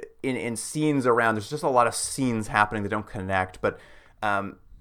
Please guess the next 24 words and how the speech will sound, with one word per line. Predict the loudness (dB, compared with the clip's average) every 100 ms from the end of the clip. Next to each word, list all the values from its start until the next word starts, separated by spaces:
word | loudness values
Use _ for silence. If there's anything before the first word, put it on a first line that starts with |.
| -12
with, | -2 -2 -2 -8
with | -2 -2
Matt, | 0 0 0 0
this, | -2 -2
this, | -6 -6
this | -2 -2 -4
guy | -4 0 0
who | -2
keeps | -6 -6 -6
calling | -2 0 0
himself | 2 2 2
an | -2
American | 0 4 4 4 -4 -2
lawyer | 2 4 4 2
when | 0
he | -4
tries | 2 2 2
to | -4
stand | -2 0 2
up | 0
to | 0
the |
<laughs> | -2
conquistadors, | -2 -2 -2 0 0 -2